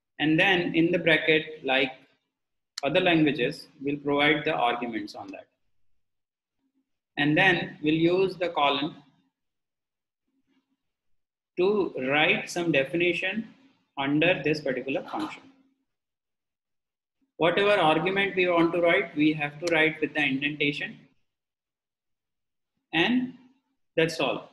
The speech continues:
This is how we can create a function. So it is a very simple way to creating a function. Now in today's class, we'll see different examples and we'll try to understand that how we can create the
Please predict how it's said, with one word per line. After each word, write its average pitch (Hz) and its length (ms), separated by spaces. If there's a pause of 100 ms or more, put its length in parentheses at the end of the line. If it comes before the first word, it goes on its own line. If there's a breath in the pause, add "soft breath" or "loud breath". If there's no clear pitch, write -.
(120)
This 165 200
is 214 240
how 156 300
we 151 140
can 160 240
create 143 340
a 151 80
function. - 380 (460)
So 156 100
it 151 100
is 170 100
a 175 40
very 165 220
simple 170 380
way 175 180
to 170 100
creating 139 440
a 135 40
function. 113 420 (1800 loud breath)
Now 160 140
in 165 100
today's 185 320
class, 208 520
we'll 170 180
see 196 220
different 185 540
examples 143 1000 (380)
and 143 460
we'll 151 180
try 151 220
to 165 100
understand 175 640
that 156 140
how 143 220
we 165 120
can 170 180
create 151 440
the 175 160